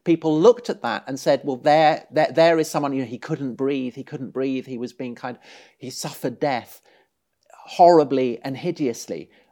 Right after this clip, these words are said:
But why, why should it have had that power?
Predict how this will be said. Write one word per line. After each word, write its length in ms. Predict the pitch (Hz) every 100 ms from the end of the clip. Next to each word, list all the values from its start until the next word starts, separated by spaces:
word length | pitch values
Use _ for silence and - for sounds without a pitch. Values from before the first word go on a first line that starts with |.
| -
But 140 | -
why, 540 | 165 208 269 285 262 277
why 320 | - 190 240
should 340 | 247 - 233 226
it 200 | 214 -
have 160 | 190
had 440 | - - 226 226 -
that 220 | - - -
power? 440 | - 233 -